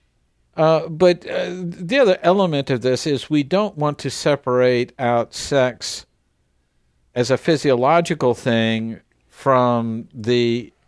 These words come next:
uh, emotional and psychological impact that sex has,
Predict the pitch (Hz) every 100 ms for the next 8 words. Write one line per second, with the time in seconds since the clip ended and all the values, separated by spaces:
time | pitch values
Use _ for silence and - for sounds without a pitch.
0 | _ 139 113 - 123 127 160 - 123 117
1 | 117 139 127 117 131 220 180 - 98 87
2 | - 117 101 98 85 - 95 - 87 -
3 | - 76